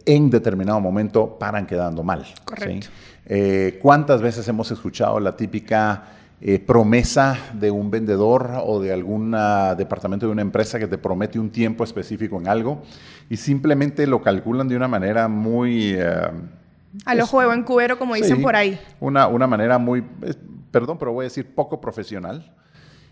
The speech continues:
Speaker 1: Y entonces te dicen, "Ah, sí, esto va a estar listo en tres días". Y pasan los tres días y no están ni siquiera cerca de estar listo, ¿no? Cualquiera que sea estos procesos.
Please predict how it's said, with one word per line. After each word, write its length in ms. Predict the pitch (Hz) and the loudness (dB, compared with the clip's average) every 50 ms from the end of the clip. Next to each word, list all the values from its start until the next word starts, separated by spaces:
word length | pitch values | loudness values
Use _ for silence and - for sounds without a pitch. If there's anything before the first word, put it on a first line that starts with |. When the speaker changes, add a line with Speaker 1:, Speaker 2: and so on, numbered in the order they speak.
| _ _ | _ _
Speaker 1:
Y 120 | - 147 151 | -2 2 2
entonces 500 | 147 139 160 160 - 185 185 175 - - | 4 4 4 2 4 2 0 0 -2 0
te 60 | - 139 | 0 2
dicen, 200 | 139 147 156 180 202 | 2 2 2 2 4
"Ah, 140 | 254 294 | 4 4
sí, 120 | 285 285 294 | 4 4 2
esto 180 | 277 - - 240 | 2 2 4 4
va 60 | 233 | 4
a 20 | |
estar 160 | 233 233 240 226 | 4 2 2 0
listo 200 | 220 - - 202 | 0 -2 -2 -2
en 60 | 156 | 0
tres 160 | 175 180 175 | 0 0 2
días". 440 | 165 202 156 95 - - - - - - | 2 4 4 4 2 0 -4 -16 -14 -12
Y 80 | - - | -12 -10
pasan 240 | - 113 110 120 107 | -6 -6 -4 -4 -4
los 100 | 92 - | -6 -4
tres 180 | - 110 107 | -4 -2 -2
días 240 | 104 127 139 135 - | -2 -2 -6 -6 -6
y 60 | 110 | -6
no 60 | 98 98 | -8 -6
están 240 | - - 110 117 | -4 -4 -4 -2
ni 100 | 117 113 | -2 -4
siquiera 340 | 92 98 - 107 104 107 113 104 | -4 -4 -4 -2 0 0 0 -2
cerca 440 | - - 131 104 82 - - 80 | -2 -2 -2 -2 -2 -4 -8 -8
de 80 | 82 85 | -6 -8
estar 240 | 85 - - 87 90 | -8 -8 -10 -10 -8
listo, 260 | 101 98 - - - - | -10 -12 -12 -14 -16 -12
¿no? 180 | 90 95 101 - | -12 -10 -8 -6
Cualquiera 600 | - 92 85 - 104 95 98 98 92 87 85 85 | -6 -6 -4 -2 -2 0 2 2 0 0 -2 -6
que 120 | - 87 | -8 -10
sea 200 | 85 92 87 87 | -8 -8 -8 -8
estos 220 | 85 - - 101 - | -8 -10 -12 -14 -12
procesos. 520 | - 110 107 - 156 - - - - - | -12 -8 -6 -4 -6 -6 -6 -10 -14 -18